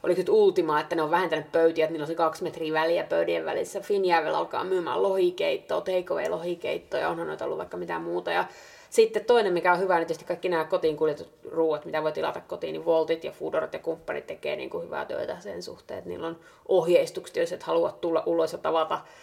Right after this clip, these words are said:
<laughs> niinku sitä, joka tuo sulle sitä ruokaa, niin jättää sen ruoan sun rappu-, niinku portaille ja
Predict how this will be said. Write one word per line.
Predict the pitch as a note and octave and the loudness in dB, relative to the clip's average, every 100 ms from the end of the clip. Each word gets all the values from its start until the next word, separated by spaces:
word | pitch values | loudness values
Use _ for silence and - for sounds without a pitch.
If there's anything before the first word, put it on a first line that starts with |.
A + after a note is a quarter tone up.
| - | -20
<laughs> | _ - A3 - | _ -2 -2 0
niinku | E3+ E3 | -2 0
sitä, | D#3+ E3 D#3+ - | 0 2 2 2
joka | E3 | 0
tuo | D#3 F3 | 2 2
sulle | D#3+ D3 | 2 0
sitä | E3+ | -2
ruokaa, | D#3+ D#3 D#3 D#3+ | 0 0 2 -2
niin | D#3 D3 | -2 -6
jättää | D#3 - F3+ | -8 -4 -6
sen | - | -4
ruoan | - - D3+ | -6 -6 -6
sun | - F2+ - | -8 -10 -10
rappu-, | E3 - - F3+ | -12 -12 -14 -8
niinku | F#3 | -8
portaille | - E3 - - - | -4 -6 -4 -8 -8
ja | - - | -10 -10